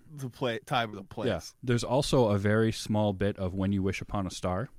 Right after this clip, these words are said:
Speaker 1: Oh, right, yeah.
Speaker 2: And that was partially because originally that's what ended the movie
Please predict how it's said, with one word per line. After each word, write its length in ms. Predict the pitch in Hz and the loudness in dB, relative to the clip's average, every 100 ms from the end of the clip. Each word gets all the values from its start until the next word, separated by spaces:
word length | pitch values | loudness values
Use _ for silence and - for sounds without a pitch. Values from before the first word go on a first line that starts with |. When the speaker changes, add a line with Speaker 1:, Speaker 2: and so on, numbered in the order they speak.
| - - - - - | -20 -20 -20 -16 0
Speaker 1:
Oh, 180 | 147 143 | 2 4
right, 320 | 139 127 101 | 4 4 2
yeah. 380 | 123 117 95 - | -2 -2 -4 -4
Speaker 2:
And 460 | 113 110 107 104 107 | 2 4 4 2 4
that 200 | 127 156 | 6 6
was 300 | 135 117 - - | 4 2 -2 -4
partially 540 | - 147 151 127 110 | 2 2 2 0 -2
because 360 | 101 98 110 101 | -2 -2 -4 -2
originally 420 | 92 113 123 104 | -2 -2 0 2
that's 220 | 101 - | 0 0
what 160 | 113 - 107 | -4 -4 0
ended 300 | 107 101 85 | 2 0 -2
the 80 | |
movie 400 | 82 90 80 - | -2 -2 -4 -14